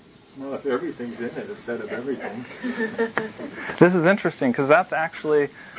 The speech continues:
Speaker 2: a paradox of set theory, that, um,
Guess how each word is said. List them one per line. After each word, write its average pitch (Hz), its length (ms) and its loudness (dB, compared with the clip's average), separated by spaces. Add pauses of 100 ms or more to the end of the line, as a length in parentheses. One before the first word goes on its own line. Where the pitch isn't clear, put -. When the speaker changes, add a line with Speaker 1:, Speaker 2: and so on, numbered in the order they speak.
(140)
Speaker 2:
a 135 160 6
paradox 160 600 4
of 127 180 -4
set - 240 2
theory, 113 440 0 (340)
that, 135 400 2
um, 117 400 2